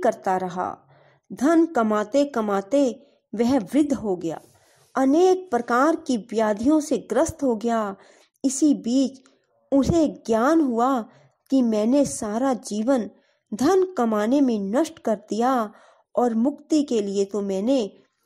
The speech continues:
कुछ किया ही नहीं, मेरा जीवन तो व्यर्थ गया। अब मेरे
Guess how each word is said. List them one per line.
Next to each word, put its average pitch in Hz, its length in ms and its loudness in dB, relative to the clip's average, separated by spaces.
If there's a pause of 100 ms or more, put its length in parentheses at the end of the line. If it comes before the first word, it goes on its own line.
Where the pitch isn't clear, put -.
कुछ 320 260 0
किया 233 400 -2
ही 262 240 0
नहीं, 190 420 -4 (460)
मेरा 254 440 0
जीवन 226 500 -2 (400)
तो 233 120 0 (180)
व्यर्थ 254 380 -2
गया। 196 320 -6 (560)
अब 359 220 2
मेरे 240 420 0